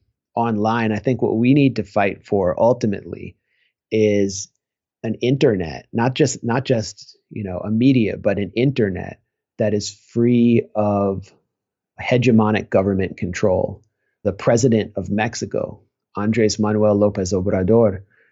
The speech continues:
actually gave, uh, delivered a speech two weeks ago where he said just that, that it's increasingly dangerous that the United States can exert its control over the internet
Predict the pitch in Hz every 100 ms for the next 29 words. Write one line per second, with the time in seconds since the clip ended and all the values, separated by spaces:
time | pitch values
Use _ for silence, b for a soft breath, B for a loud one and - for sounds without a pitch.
0 | _ 104 92 104 95 92 85 104 98 101
1 | - 98 90 98 104 98 98 90 - -
2 | 117 110 - - - _ _ _ _ -
3 | 117 113 117 - 113 95 87 87 - -
4 | 95 110 - 113 98 92 - 104 107 90
5 | - _ _ _ - 98 95 - - -
6 | - 110 95 - 131 123 131 120 104 117
7 | 123 107 92 90 98 107 104 104 101 110
8 | 98 - - 113 98 - - - - -
9 | 95 95 113 104 - 104 - 98 - 117
10 | 110 98 - 104 98 98 - 113 131 123
11 | 101 87 78